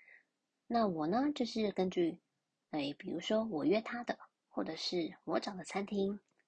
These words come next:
来决定是不是我要付钱。原本这样子隐形的规则是风平浪静，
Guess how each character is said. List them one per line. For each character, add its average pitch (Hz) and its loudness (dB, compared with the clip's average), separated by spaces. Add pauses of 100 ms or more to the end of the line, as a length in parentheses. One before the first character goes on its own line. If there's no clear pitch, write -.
(120)
来 160 -2
决 160 -2
定 180 0
是 180 0 (260)
不 175 -12
是 165 0
我 - -2
要 - -2
付 190 -2
钱。 - -6 (2000)
原 226 4
本 277 6
这 233 4
样 190 6
子 - -8
隐 175 0
形 160 -4
的 165 0
规 226 4
则 180 -2 (480)
是 - -4
风 208 -2
平 160 -2
浪 156 -2
静， 160 -8